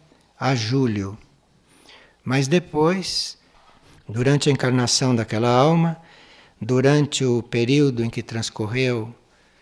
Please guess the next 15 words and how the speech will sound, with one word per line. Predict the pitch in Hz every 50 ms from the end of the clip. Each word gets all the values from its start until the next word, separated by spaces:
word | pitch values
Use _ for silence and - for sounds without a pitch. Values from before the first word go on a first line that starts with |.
| _ _ _ _ _ _ -
no | 107 101 104 104 101 101 95 92 90 90 90 90
mundo | 104 117 123 127 135 127 120 113 101 107 101 101
intrauterino, | 110 107 - - 107 107 107 - 120 113 110 131 151 165 165 165 165 170 175 - - _ _ _ _ _ _ _ _ _ _ _ _ _ _ _ _
mudaram | - 123 117 107 101 110 120 123 135 139 135 135 123 123
as | 120 110
necessidades | 104 113 110 - - 107 101 - - - 107 98 101 117 131 135 143 147 139 135 147 139 - - - - - - _ _ _ _ _ _ _ _ _ _ _ _ _ _
e | - 110 127
então | 131 127 - 127 123
o | 131
nascimento | 131 131 120 - - 127 120 117 120 117 120
foi | - - 135 131
antecipado. | 127 123 - 127 117 - - 113 - - 87 80 78 78 80 82 85 - _ _ _ _ _ _ - - _ _ _ _ _ _ _ _ _ _ _ _ - - - - - - _ -
Isto | - 160 180 175 - - 202 196
não | 175 165 165 160 160 151 147 143 131 123 117 104 - - _ _ -
altera | - 139 139 131 135 - - 165 165 170 160 143 120 104 98 92 95 98